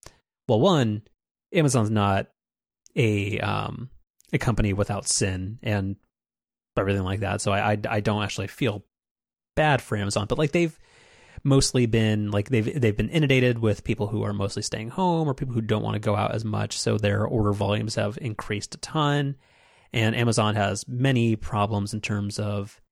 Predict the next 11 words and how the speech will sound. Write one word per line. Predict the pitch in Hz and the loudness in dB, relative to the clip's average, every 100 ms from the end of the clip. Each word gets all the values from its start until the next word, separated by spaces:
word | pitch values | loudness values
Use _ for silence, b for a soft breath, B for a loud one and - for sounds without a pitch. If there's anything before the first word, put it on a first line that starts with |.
| _ _ - | _ _ -2
knockoff | 143 139 143 120 - | 2 2 2 0 2
goods, | 127 113 107 107 101 110 | 2 4 4 2 0 -2
dynamic | 104 104 104 101 - | 0 2 2 0 -4
pricing, | 110 101 120 | -4 -2 -2
and | 101 | -2
things | 104 101 | -4 -4
like | 104 - | -4 -2
that, | 104 - | -4 -2
that | 104 107 | -2 0
are | 107 101 104 - _ _ _ _ _ _ _ _ _ _ - | 0 0 -2 -6 _ _ _ _ _ _ _ _ _ _ -2
interesting | 123 107 131 - 139 127 127 127 | 0 0 -2 0 0 0 0 -2